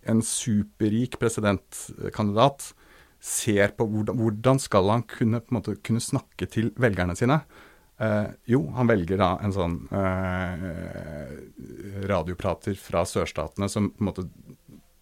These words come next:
har en sånn folksy, eh, tradisjon. Og den, den koblingen der da, mellom, mellom det veldig, veldig, veldig helt sånn utenomjordiske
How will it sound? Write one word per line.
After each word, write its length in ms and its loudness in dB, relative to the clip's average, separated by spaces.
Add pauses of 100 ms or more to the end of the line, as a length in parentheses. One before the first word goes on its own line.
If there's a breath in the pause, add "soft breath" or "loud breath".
(200)
har 180 0
en 80 -4
sånn 160 -2
folksy, 720 -4 (160)
eh, 1800 -10 (460)
tradisjon. 340 -4
Og 160 -4
den, 160 4 (400 loud breath)
den 160 0
koblingen 640 2
der 240 8
da, 80 2
mellom, 400 2 (800 soft breath)
mellom 400 0
det 80 0
veldig, 640 6
veldig, 320 4
veldig 320 2
helt 160 -2
sånn 160 0 (320)
utenomjordiske 1900 -2